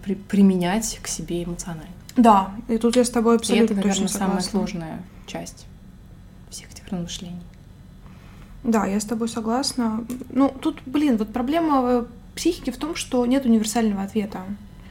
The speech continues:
Speaker 2: Есть методы, которые ты можешь пробовать, э, на себе, есть методы, которые подходят, там, определенному проценту, но нет какого-то универсума,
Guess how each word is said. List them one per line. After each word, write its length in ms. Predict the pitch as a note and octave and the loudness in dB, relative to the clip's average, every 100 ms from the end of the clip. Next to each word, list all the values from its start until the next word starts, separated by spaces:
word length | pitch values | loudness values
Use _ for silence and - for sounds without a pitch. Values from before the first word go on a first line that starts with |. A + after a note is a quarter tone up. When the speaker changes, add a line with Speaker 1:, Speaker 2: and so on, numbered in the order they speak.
| - - - - | -20 -20 -16 -2
Speaker 2:
Есть 360 | A#3 C4+ - B3+ B3+ | 2 2 0 -2 4
методы, 400 | B3+ C#4 B3 A3+ | 4 4 2 2
которые 340 | A3+ A#3 B3 | 2 4 4
ты 60 | A#3 | 6
можешь 360 | A3+ A3 G#3 | 4 4 -2
пробовать, 640 | - D#4 F#4 C4 A#3+ - - | -2 0 0 0 0 -2 -4
э, 160 | G#3+ G#3 | 0 2
на 100 | G#3 | 2
себе, 320 | - G3+ G3+ | 0 -2 0
есть 220 | G3+ A3 | 0 0
методы, 280 | A#3+ A#3 G#3 | 0 0 -4
которые 320 | G#3 G3+ G#3 | -4 -2 -2
подходят, 460 | G#3 G3 A3+ G#3 - | -4 -4 -4 -4 -4
там, 140 | G3 | -4
определенному 480 | G3+ G#3 G#3+ G3+ G3 | -2 0 2 2 0
проценту, 720 | G3+ G3+ D4 G4 G4+ A#3 G#3 G#3+ - - - - - - | -2 -4 -2 -4 -4 -4 -4 -6 -14 -20 -18 -18 -18 -2
но 60 | A3+ | 4
нет 180 | A#3+ C4 | 4 4
какого-то 480 | A3+ - A3+ A3 A3 | 0 2 2 2 2
универсума, 840 | G#3+ G#3 A3 F4+ - B3 G3+ F#3+ | 4 4 2 0 0 2 2 0